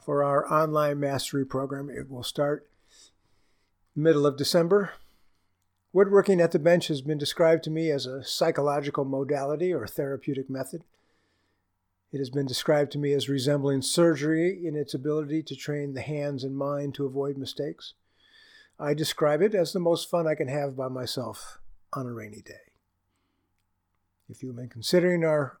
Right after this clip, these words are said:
online mastery program, please take advantage of this new class starting in December. Please go to our website, northwest woodworking dot com. Check out the online mastery page.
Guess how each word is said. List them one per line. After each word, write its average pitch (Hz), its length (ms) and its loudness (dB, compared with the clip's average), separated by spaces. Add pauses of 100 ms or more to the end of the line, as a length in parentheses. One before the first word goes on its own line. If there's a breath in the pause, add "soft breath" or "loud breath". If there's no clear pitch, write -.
online 160 320 2
mastery 156 320 -2
program, 160 520 -2
please 147 260 -2
take 135 180 -4
advantage 151 580 -4 (600 soft breath)
of 113 80 -20
this - 180 -8
new 123 140 -4
class 123 280 -4
starting 123 320 -4
in 123 140 -8
December. 160 580 -2 (280)
Please 135 180 -6
go 131 200 -4
to 120 160 -8
our 117 140 -12
website, 175 560 2
northwest 135 600 -6
woodworking 135 440 0
dot 135 200 0
com. 156 320 -2 (580 soft breath)
Check 151 240 0
out 139 220 2
the 135 180 -2
online 135 680 -2
mastery 113 500 -10
page. - 560 -18